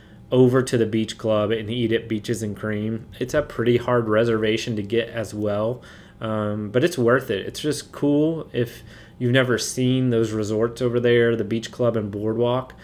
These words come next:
to have a reservation at Beaches and Cream, walk out of the International Gateway, the backside of Epcot, and go to Beaches and Cream. So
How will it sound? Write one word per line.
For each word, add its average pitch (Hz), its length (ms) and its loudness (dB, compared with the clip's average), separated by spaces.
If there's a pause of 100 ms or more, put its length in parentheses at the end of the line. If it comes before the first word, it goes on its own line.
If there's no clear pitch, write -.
(320)
to 110 680 2 (140)
have - 180 2
a 147 40 4
reservation 131 540 6
at 117 80 -2
Beaches 123 300 2
and 117 100 -2
Cream, 123 460 2
walk 117 420 -2
out 127 180 4
of 117 60 2
the 113 120 2
International 120 500 0
Gateway, 113 380 0
the 107 80 -2
backside 110 500 -2
of 104 80 -2
Epcot, 120 600 -6 (520)
and 110 380 -2
go 113 240 4
to 113 140 -4
Beaches 110 340 0
and 104 120 -2
Cream. 113 480 -2 (160)
So 117 440 2